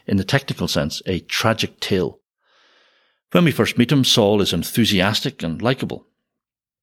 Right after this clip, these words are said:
He's a bit impatient, we might think, but in those early days, the reader might justifiably think that the prophet Samuel is a bit hard on poor Saul. But then, as the story unfolds, we see that what we thought was just a minor flaw in his character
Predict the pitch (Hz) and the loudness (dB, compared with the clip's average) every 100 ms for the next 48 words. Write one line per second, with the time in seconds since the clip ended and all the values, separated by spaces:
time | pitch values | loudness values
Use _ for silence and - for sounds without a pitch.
0 | _ _ - 156 107 95 85 78 - 113 | _ _ -6 -2 -2 -2 -4 -6 0 0
1 | 135 139 - - 123 120 - 131 - - | 2 0 -6 -4 0 2 2 0 0 0
2 | 113 110 117 117 220 165 92 90 107 104 | 4 4 6 4 4 4 2 2 2 2
3 | 151 170 156 - - 123 120 - 185 240 | 2 0 -4 -12 -2 0 2 2 2 0
4 | 160 110 98 110 - 92 98 - _ - | 2 2 2 0 -2 -2 -6 -8 _ -8
5 | - - 90 87 - 135 120 90 95 113 | -4 -2 -2 0 2 2 4 2 2 0
6 | - - 156 254 262 - - 101 87 - | -2 0 0 2 -2 -4 -2 0 0 -2
7 | - - _ _ _ _ _ _ - 117 | -4 -14 _ _ _ _ _ _ -6 2
8 | 175 240 240 160 - 131 131 117 110 - | 4 6 4 0 0 2 4 2 0 -2
9 | 95 98 104 - 123 110 110 - - _ | -4 -4 -6 -2 0 -2 -4 -10 -20 _
10 | 147 233 302 - 165 185 190 135 - - | 0 2 2 2 2 2 2 -2 -2 -4
11 | 92 90 143 208 117 107 92 85 85 - | -2 2 4 4 2 2 0 0 -6 -6
12 | 85 - - | -8 -6 -4